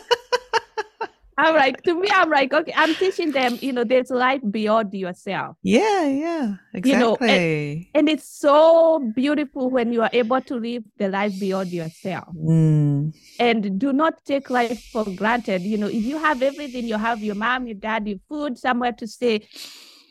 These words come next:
Speaker 1: That's, there are some people who are suffering, you know, like,
Speaker 2: Mm-hmm.
Speaker 1: it's okay to, to help people, you know, be grateful. So I'm teaching all these things through those, uh, community service, you know?
Speaker 2: Mm, mm, mm, mm.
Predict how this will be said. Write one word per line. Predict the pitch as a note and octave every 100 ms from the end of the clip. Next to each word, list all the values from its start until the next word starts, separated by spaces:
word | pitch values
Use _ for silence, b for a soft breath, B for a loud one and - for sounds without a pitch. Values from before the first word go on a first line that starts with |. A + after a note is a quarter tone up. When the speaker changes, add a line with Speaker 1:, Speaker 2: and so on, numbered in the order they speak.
| B
Speaker 1:
That's, | G3+ D#4+ G4 -
there | A3 B3 B3+
are |
some | B3+ C4 B3 -
people | - - B3+
who | B3+ B3+
are | G#3+
suffering, | - B3 - G#3+ E3+ F#3+
you | G3
know, | F#3 F3+ F3+ F#3 -
like, | F#3+
Speaker 2:
Mm-hmm. | D#3 D#3+
Speaker 1:
it's | - - -
okay | A#3+ A3+ C#4 C4+
to, | C4 B3 - _ _ _ _
to | B3+
help | A3 A#3 A#3
people, | - B3+ A#3 G#3+
you | G#3+
know, | G#3
be | F#3+ C4+ B3
grateful. | A3+ A3 - A3+ A#3+
So | D#4+
I'm | D#4 D4+
teaching | F#4 F#4 D#4+
all | C#4 D4
these | A#3+ C4
things | - B3+ A#3 _ _ _ G#3
through | C#4 C4+
those, | A3 A#3+ A#3+ -
uh, | G#3+ G3 F3+ F3 F3 -
community | G#3 A#3 D#4 C#4 F#3+
service, | E3+ E3 D#3 C#3 D#3
you | - E3+
know? | F#3 G#3 E3
Speaker 2:
Mm, | F3+ G3 E3+
mm, |
mm, | E3+ F3 E3 E3
mm. | D#3+ D3+